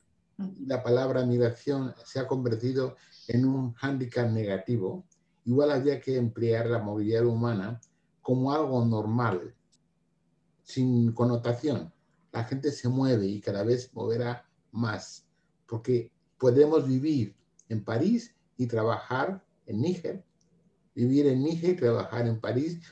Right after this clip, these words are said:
Speaker 2: por vía telemática, por ejemplo, y eso tiene un concepto de migración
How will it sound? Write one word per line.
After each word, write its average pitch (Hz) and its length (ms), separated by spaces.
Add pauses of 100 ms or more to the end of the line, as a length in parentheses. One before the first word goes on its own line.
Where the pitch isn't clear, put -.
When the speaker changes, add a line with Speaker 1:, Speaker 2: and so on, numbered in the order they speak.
Speaker 2:
por 127 160
vía 135 200
telemática, 104 720
por 92 140
ejemplo, 127 540 (280)
y 123 140
eso 160 260
tiene 147 220
un 143 80
concepto 139 540
de 120 120
migración 120 600